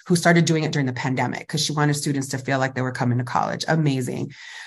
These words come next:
Um, I told her I loved it. She's like, "Angelica, here, I'll send you the, the blueprint and you can do it." So we started to launch that. And so our B C C in the community, I've gotten to welcome students who were at their job as a youth counselor,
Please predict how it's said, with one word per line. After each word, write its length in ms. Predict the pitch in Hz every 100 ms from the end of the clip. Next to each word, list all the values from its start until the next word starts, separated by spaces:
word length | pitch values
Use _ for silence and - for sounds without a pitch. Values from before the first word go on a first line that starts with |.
| -
Um, 300 | 170 143 135
I 80 | -
told 220 | 165 180
her 60 | 165
I 80 | 143
loved 260 | 139 131
it. 120 | - 151
She's 140 | 180
like, 160 | 143 147
"Angelica, 400 | 170 302 285 170
here, 300 | 180 311 170
I'll 120 | 175
send 260 | - 254
you 80 | 247
the, 280 | 208 185 175 160
the 320 | 160 156 151 _
blueprint 680 | 175 151 202 339 - 170 139
and 160 | 147 180
you 100 | 370
can 200 | 214 156
do 160 | 135
it." 240 | 120 - -
So 380 | 156 151 147 147 - - - - _ -
we 140 | 196
started 380 | 185 214 220 226
to 80 | 208
launch 400 | 196 180 262 -
that. 140 | 202 180
And 120 | 175
so 140 | 180
our 140 | 160 165
B 200 | 180 175
C 140 | 208
C 160 | 202 208
in 80 |
the 60 | 180
community, 580 | 175 175 170 196 240 240
I've 120 | 180
gotten 380 | 190 175 185 175
to 320 | 175 165 147 147
welcome 380 | 165 170 170 170
students 560 | - 175 160 156 160
who 180 | - 160
were 320 | 151 147 143
at 160 | 143 147
their 220 | 135 135
job 420 | 123 131 151 165
as 140 | 151 143
a 80 | 139
youth 300 | 170 269 -
counselor, 720 | 240 220 220 214 196 190 196